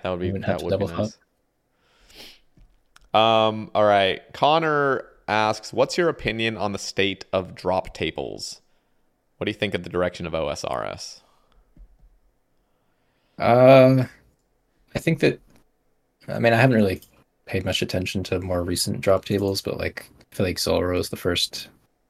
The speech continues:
Speaker 2: drop table to get released that was, like, really crazy. I guess Wyverns were a pretty big update also, and they changed that drop table. And those kinda set a precedent of, like,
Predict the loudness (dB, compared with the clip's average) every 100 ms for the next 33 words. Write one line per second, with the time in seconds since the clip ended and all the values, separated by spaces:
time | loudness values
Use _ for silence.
0 | _ _ _ _ 0 0 0 0 0 0
1 | 0 0 0 -2 -2 -4 -4 -4 -2 -2
2 | 2 2 2 0 2 4 4 4 4 4
3 | 2 -2 0 0 0 0 2 2 2 2
4 | 2 2 0 0 0 -2 -4 -4 -4 -4
5 | 0 0 4 2 2 0 2 0 -2 -12
6 | -20 _ _ _ _ _ _ 0 0 2
7 | 4 4 2 2 4 4 4 4 4 2
8 | 0 -4 -10 -20 _ -4 0 0 0 -6